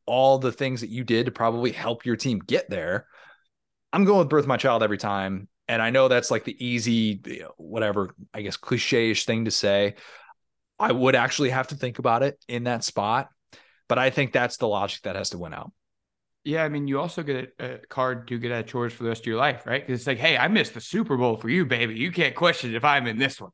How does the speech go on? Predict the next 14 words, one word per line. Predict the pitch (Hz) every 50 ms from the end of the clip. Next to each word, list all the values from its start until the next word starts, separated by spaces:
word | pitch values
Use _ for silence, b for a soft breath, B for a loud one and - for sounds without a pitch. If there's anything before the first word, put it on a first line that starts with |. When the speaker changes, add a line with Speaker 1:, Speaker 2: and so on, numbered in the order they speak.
| _
Speaker 2:
all | - 113
right?" | 123 135 135 143 147 147
Speaker 1:
That's | - -
a | 95 92
great | 101 104
Speaker 2:
So | 104 156
that's, | 139 156 170 185 -
Speaker 1:
point. | 80 80 - - -
Speaker 2:
that's | 135 165 185 202
the | - 185 - -
all-time | 180 156 151 - 175 151 135 120
trump | - 139 143 139
card. | - - 123 113 110 - b b b b b b _
Yeah. | - 139 143 139 120 110